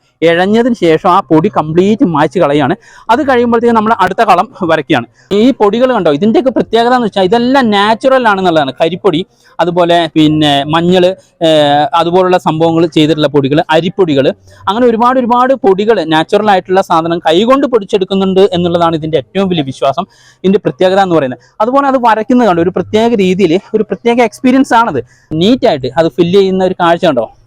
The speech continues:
ഇതൊക്കെയാണ് നമ്മുടെ ട്രഡീഷണൽ ആയ കുറേ ആചാരം എന്ന് പറയുന്നത്. പ-,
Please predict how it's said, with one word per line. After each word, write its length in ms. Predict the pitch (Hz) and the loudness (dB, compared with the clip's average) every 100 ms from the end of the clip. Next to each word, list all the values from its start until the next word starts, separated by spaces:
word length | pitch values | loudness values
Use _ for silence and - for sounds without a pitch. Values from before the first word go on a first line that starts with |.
| _ _ _ _ _ _ _ _ _ _ _ _ | _ _ _ _ _ _ _ _ _ _ _ _
ഇതൊക്കെയാണ് 340 | 202 269 269 277 | -2 0 0 0
നമ്മുടെ 400 | 254 240 262 247 | 0 0 0 -2
ട്രഡീഷണൽ 640 | - 202 190 214 - 247 | -4 -2 0 0 0 0
ആയ 240 | 233 226 208 | 2 2 0
കുറേ 160 | 202 202 | -2 0
ആചാരം 460 | 185 185 190 202 208 | 2 2 2 2 2
എന്ന് 140 | 190 | 0
പറയുന്നത്. 280 | 185 180 180 | 0 -2 -2
പ-, 200 | 185 185 | -2 -2